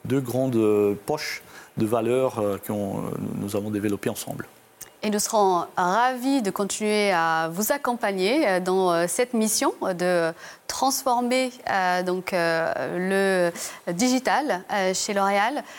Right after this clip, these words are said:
Speaker 2: Merci Marcelo, euh, pour, euh, ces, euh, quelques minutes d'entretien. Je vous souhaite une bonne journée.
Speaker 1: Merci beaucoup Monia.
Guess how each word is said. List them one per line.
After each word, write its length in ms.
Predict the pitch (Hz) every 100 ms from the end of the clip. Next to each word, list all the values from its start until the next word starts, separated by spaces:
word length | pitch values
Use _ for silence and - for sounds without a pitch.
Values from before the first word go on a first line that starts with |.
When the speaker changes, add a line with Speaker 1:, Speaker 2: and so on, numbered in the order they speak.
| - 208
Speaker 2:
Merci 320 | 254 262 302
Marcelo, 600 | 254 254 254 254 359 359
euh, 100 | 214
pour, 380 | 196 233 226 220
euh, 300 | 208 196 196
ces, 380 | 202 - 220 208
euh, 180 | 196 196
quelques 220 | 226 233
minutes 400 | 247 220 226 233
d'entretien. 680 | 214 196 196 214 208 233 269 339
Je 40 |
vous 80 | 175
souhaite 240 | - 240 233
une 80 |
bonne 160 | 202 240
journée. 260 | 220 180 156 - - - _
Speaker 1:
Merci 200 | 120 147
beaucoup 220 | 135 135
Monia. 260 | 127 120